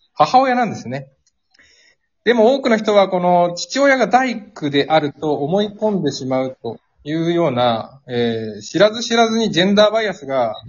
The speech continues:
かかっている、えー、無意識下でですね、あの、人間がそう判断しているから、あれ？おかしい話かなっていうふうに受け取ってしまうと。で、この内容で、まあ、何を伝えたかったのかと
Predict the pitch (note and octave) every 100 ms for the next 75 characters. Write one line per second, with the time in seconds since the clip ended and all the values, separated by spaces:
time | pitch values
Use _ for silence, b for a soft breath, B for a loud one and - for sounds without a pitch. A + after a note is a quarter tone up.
0 | - - - F#3 - B2+ - _ _ _
1 | B2 A#2+ A#2 A2 A#2+ C#3+ F3+ D#3 - C3+
2 | - A#2+ A#2 - B2 A2+ A#2 - B2+ C3
3 | C3 D3 D#3 D#3 D3+ D3 C#3+ _ _ _
4 | _ D3+ C#3 F3+ D#3 A2+ G#2+ - C3+ C#3
5 | C#3 _ A#3 A#3 C#3 B B B B -
6 | B2 - - _ B2 D3 - D#3+ B2+ B2+
7 | B2+ A2 A2+ A2+ C#3+ D3+ F#3 A#2+ B2 B2
8 | A#2 C3 A#2+ C3 B2 A#2 - _ _ _
9 | _ _ B B B - E3+ G3+ C4 C#4
10 | C#4 C4+ C4 F#3 C3 D#3 C#3+ E3+ A#3 B3
11 | F#3 D3 B2+ - - D3+ D#3 D#3 C3 -
12 | - B2 A#2 - - C3+ - -